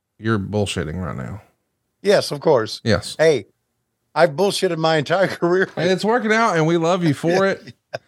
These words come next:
Speaker 1: I wanna give everybody a heads up if you're watching along with us. We are watching Nikita Koloff stomp a mud hole in, uh, Ryan Wagner. And as soon as this
Speaker 2: Mm-hmm.
Speaker 1: is over, I imagine they will take a break. We will too.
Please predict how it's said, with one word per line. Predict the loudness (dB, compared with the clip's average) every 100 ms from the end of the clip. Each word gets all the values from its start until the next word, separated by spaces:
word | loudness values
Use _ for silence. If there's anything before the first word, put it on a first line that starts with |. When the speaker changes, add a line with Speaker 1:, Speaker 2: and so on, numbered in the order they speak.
| _ -12
Speaker 1:
I | -2
wanna | 0 2
give | 0 2
everybody | 2 2 2
a | 2
heads | 2 2
up | -2
if | -2
you're | 0 2
watching | 2 0 0
along | 0 0 0
with | 0 0
us. | -2 -2
We | -2
are | 0
watching | 2 2 0 -4 -4 -6
Nikita | -4 -2 -2
Koloff | -2 0 2 0 0 -6 _ _ _ _ _ _ _
stomp | -4 0 2
a | 2
mud | 2 2 2
hole | 2 2 0 -2 _ _ _ _ _ _ -6
in, | -2 0
uh, | 0
Ryan | 2 2 2 2
Wagner. | 2 0 0 -2 -2
And | 0 -2
as |
soon | 0 0
as | 2
this | 2 0
Speaker 2:
Mm-hmm. | 0
Speaker 1:
is |
over, | 0 0 2
I | 2
imagine | 2 2 0 0
they | 0
will | 0 0
take | 0 0
a |
break. | 0 2 0 0
We | 0
will | 2 0
too. | 2 0 0 -6